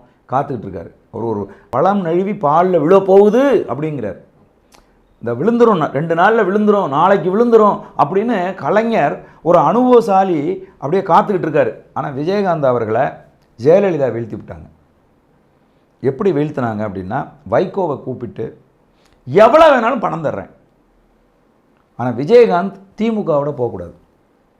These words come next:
அதை எப்படி வேணாலும் செய்யுங்க, ஆயிரம் கோடி வேணாலும் செலவு பண்றேன், அது எனக்கு பிரச்சனையே கிடையாது.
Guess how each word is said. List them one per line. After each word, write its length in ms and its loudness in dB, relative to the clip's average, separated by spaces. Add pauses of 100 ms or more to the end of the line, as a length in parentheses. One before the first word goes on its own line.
(640)
அதை 240 -12
எப்படி 480 -2
வேணாலும் 320 -4
செய்யுங்க, 220 -12 (880)
ஆயிரம் 500 2
கோடி 220 2
வேணாலும் 340 -8
செலவு 280 -6
பண்றேன், 280 -14 (1120)
அது 160 -12
எனக்கு 320 -10
பிரச்சனையே 300 -4
கிடையாது. 360 -6